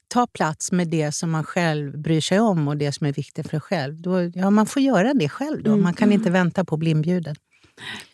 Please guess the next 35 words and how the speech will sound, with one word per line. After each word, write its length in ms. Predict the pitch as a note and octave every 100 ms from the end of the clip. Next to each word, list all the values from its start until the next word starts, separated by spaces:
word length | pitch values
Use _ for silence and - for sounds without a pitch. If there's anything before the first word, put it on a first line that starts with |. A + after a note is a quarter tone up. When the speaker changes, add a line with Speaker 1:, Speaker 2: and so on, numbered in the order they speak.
| _ _
Speaker 1:
Så 200 | - -
Speaker 3:
Nej, 80 | A#3+ F#3+
Speaker 1:
det 20 |
Speaker 3:
men 200 | G3 B3
det 220 | B3+ B3
kändes 420 | - C4 A3+ A3 -
tryggt 340 | A#3 - -
att 80 | G3
ha 200 | F3+ D#3+
ditt 520 | D3 C#3 - - - - _ _ _
Speaker 1:
Mm. 260 | B3+ A3 G3+
Speaker 3:
stöd 300 | G3 D3 C#3
där 280 | - - D#3
och 80 | E3+
en 60 |
liten 480 | A3 F3 D#3+ D3+ - - _ -
putt 280 | F3+ - D3
över 160 | C#3+
kanten, 420 | - D#3+ E3 -
tror 120 | F3 -
jag. 80 | F#3+
Speaker 2:
Mm. 260 | F#3+ G#3 B3
Det 60 | G#3+
Speaker 1:
Mm. 220 | G#3 A3
Speaker 2:
var 160 | C#4+ C#4
verkligen 420 | E3 D3 C#3+ B3
så. 220 | A#3 C#3+
Det 80 | F#3
var, 180 | F#3+ A3
det 260 | G#3 G#3 G#3
var 100 | G3
liksom 220 | F3+ F#3+
ett, 160 | - -
ett 160 | - -
avgörande, 760 | F3 E3+ F3+ F3 D#3+ D#3+ D#3